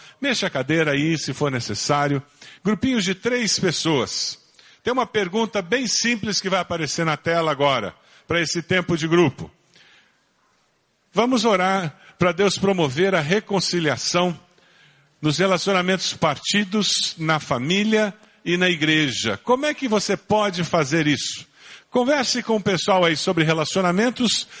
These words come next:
partidos na igreja e na família e depois ore com essas pessoas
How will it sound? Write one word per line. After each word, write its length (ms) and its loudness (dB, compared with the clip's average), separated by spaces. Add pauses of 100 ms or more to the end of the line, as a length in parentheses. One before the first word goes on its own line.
(180)
partidos 800 0
na 160 0
igreja 500 0
e 40 0
na 120 0
família 580 0 (400)
e 100 0
depois 480 2
ore 340 2
com 180 -2
essas 300 -2
pessoas 640 0